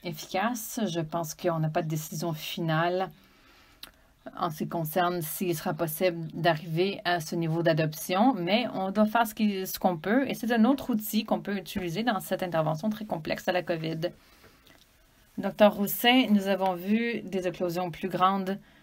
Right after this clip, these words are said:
Nous avons eu par le passé un cas, deux cas, et là, c'est rendu, euh, beaucoup plus.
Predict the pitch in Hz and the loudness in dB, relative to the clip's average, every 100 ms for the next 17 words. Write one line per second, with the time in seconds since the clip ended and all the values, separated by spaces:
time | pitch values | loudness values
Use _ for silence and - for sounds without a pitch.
0 | _ _ _ _ _ _ 262 - - _ | _ _ _ _ _ _ -18 -18 -20 _
1 | _ _ _ - 50 - 220 220 196 185 | _ _ _ -20 -20 -12 6 8 8 4
2 | 175 170 175 170 - - 175 - _ _ | 2 2 -2 -4 -6 -10 -12 -14 _ _
3 | _ - 202 190 180 170 165 156 190 185 | _ -2 0 2 4 4 2 0 0 0
4 | 165 202 185 185 170 170 165 214 196 208 | 0 6 8 8 4 -2 2 4 6 4
5 | 175 165 190 196 - 160 156 160 170 170 | 0 4 4 4 -2 0 2 0 -4 -4
6 | 151 - - - - 190 175 175 165 285 | -4 -6 -12 -14 -14 -14 -10 -10 0 0